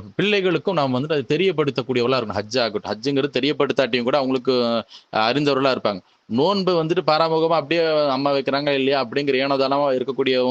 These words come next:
முன்னிலையில தான் அதிகமான பி-, பிள்ளைகள் இருக்கிறாங்க. பெற்றோர்களும் அது பெருசா ஒண்ணும் அவங்களே கண்டுக்கிறது இல்ல, சொல்றதும் கிடையாது பிள்ளைகளுக்கு. இந்த மாதிரி நம்ம அதை அறிந்து வைத்து பிள்ளைகளுக்கும் சொல்லி வைக்கணும் என்பதற்கு சான்றாக ஹதீஸ் இருக்கு. இது பாத்தீங்கன்னா,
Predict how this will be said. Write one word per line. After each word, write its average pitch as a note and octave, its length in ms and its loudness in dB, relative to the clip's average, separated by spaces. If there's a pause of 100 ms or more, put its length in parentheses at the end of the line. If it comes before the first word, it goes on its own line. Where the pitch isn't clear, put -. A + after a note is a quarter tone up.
(120)
முன்னிலையில A#2+ 380 0
தான் D3+ 120 2
அதிகமான D3+ 400 0
பி-, B2 360 -2 (300)
பிள்ளைகள் D3 320 2
இருக்கிறாங்க. A#2 400 0 (380)
பெற்றோர்களும் G3 520 0
அது F3 220 0
பெருசா E3 220 -2
ஒண்ணும் E3 300 0
அவங்களே D#3+ 380 0
கண்டுக்கிறது D3+ 420 0
இல்ல, F3 460 0
சொல்றதும் F3+ 360 2
கிடையாது C#3+ 280 0
பிள்ளைகளுக்கு. A#2+ 440 -2 (760)
இந்த C3+ 200 0
மாதிரி D3+ 240 2
நம்ம B2 340 0 (240)
அதை A#2 280 0
அறிந்து D3+ 500 2
வைத்து B2+ 500 0
பிள்ளைகளுக்கும் E3+ 640 -2
சொல்லி F3 360 -2
வைக்கணும் B2 380 0
என்பதற்கு A2+ 560 -2 (280)
சான்றாக C3 800 0
ஹதீஸ் A#2+ 300 0
இருக்கு. G#2+ 300 0
இது A#2 200 0
பாத்தீங்கன்னா, A2+ 380 0